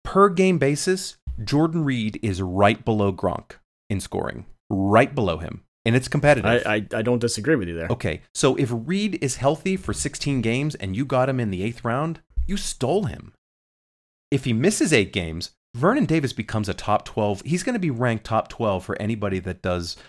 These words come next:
Speaker 1: prognostications
Speaker 2: There's n-, no chance
Speaker 1: every
Speaker 2: that I'm
Speaker 1: single
Speaker 2: waste-,
Speaker 1: week.
Speaker 2: well, I, I, here's the thing. I'm actually used to playing in leagues that are, I, I, several leagues that I play in actually have short benches, so I'm never gonna waste a roster,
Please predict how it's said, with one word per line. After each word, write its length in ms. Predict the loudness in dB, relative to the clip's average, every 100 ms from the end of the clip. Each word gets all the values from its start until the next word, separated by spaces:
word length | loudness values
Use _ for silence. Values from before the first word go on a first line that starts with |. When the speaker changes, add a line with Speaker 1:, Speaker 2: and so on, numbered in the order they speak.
| -6
Speaker 1:
prognostications 1080 | 0 0 0 -4 -4 -2 0 2 2 0 -4
Speaker 2:
There's 180 | -6 -2
n-, 60 |
no 180 | 2 2
chance 220 | 2 6
Speaker 1:
every 200 | 6 6
Speaker 2:
that 60 | 4
I'm 40 |
Speaker 1:
single 180 | 2 2
Speaker 2:
waste-, 240 | -2 0
Speaker 1:
week. 40 | 6
Speaker 2:
well, 100 | 6
I, 260 | 6 0 -4
I, 160 | -4 -2
here's 180 | 4 4
the 100 | 4
thing. 200 | -4 -4
I'm 100 | 0
actually 240 | 0 0 -2
used 160 | -2
to 60 | -4
playing 240 | -4 -2
in 100 | -2
leagues 220 | -4 -6 -6
that 180 | -6 -4
are, 60 |
I, 140 | -4 -6
I, 140 | -8 -6 -8 -10 -14 -14 -12 -12 -10
several 360 | -4 0 2
leagues 220 | 2 -2 -2
that 80 |
I 20 | -4
play 160 | -2
in 60 | 0
actually 240 | -2 -6
have 140 | -6 -4
short 340 | -2 -2 -2
benches, 340 | -8 -4 -4 -4
so 300 | -4 -6 -10 -16 -18 _
I'm 160 | -2 2
never 220 | 4 4
gonna 180 | 2 2
waste 280 | 2 0
a 60 | -4
roster, 340 | -4 -6 -6